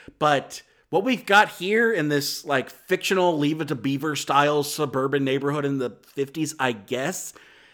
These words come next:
doesn't quite work. And I don't know if it's the writing process. I know it's definitely partly the writing process, 'cause it, there needed to be more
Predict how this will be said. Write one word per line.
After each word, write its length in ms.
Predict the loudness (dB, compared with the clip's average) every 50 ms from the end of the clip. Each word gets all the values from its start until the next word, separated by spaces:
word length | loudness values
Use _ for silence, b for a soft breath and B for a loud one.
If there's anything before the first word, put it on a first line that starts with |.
| b b b -4
doesn't 400 | 0 2 2 2 0 -2 -6 -8
quite 560 | -12 -10 -6 0 2 2 2 2 0 -6 -16 -20 -16 -12
work. 560 | -6 -4 -2 -2 -4 -6 -10 -18 -18 -18 -20 -20 _ _ -12
And 680 | -8 -6 -6 -4 -4 -4 -4 -6 -6 -8 -8 -10 -14 -16 _ _ _ _ _ _ _ _ _ _ _ _ _ _ _ 0 2
I 120 | 4 4
don't 80 | 4 4
know 340 | 2 2 4 4 4 2 2
if 100 | 0 0
it's 200 | -4 -6 -6 -8
the 100 | -8 -8
writing 500 | -4 -2 0 2 2 2 0 -2 -4 -4
process. 840 | 0 2 2 4 4 2 0 0 0 2 2 4 2 2 0 0 2
I 100 | 2 4
know 120 | 6 4
it's 160 | 4 2 -2
definitely 420 | 2 4 4 4 2 0 -2 -4 -4
partly 580 | -2 0 2 4 4 4 0 -2 -2 -2 -2
the 80 | -2 -2
writing 340 | -2 0 0 0 -2 -4 -6
process, 460 | -2 -2 -2 -2 -2 -4 -8 -8 -6
'cause 160 | -6 -6 -6
it, 140 | -6 -6 -4
there 120 | -4 -4
needed 300 | -2 0 0 0 0 -2
to 80 | -2 -2
be 220 | 0 0 0 0
more 420 | 0 0 2 4 4 4 2 0